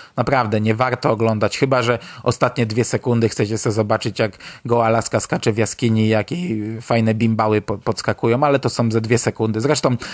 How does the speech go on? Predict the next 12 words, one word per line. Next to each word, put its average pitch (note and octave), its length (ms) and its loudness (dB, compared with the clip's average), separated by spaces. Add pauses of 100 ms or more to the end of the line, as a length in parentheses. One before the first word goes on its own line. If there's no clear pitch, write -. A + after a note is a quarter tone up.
(200)
jest C3 300 -2
cała A#2+ 220 0
d-, A2 160 -2
długa A#2 400 -2
scena, G#2+ 680 0 (600)
y, A#2 40 2
rozbierana G#2+ 580 0
z G2 60 -8
nią A2 160 0 (500)
w - 60 -10
trakcie G#2+ 320 -2
filmu. - 320 -10